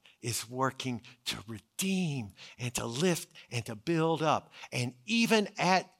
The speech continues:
the Spirit's most severe discipline,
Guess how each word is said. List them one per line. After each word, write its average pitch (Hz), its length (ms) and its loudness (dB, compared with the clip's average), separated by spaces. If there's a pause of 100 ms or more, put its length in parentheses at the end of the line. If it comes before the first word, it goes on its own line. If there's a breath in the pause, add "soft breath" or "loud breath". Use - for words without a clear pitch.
(640)
the 107 100 0
Spirit's - 800 0 (180 soft breath)
most 175 720 2
severe 156 800 2 (160)
discipline, 85 760 -6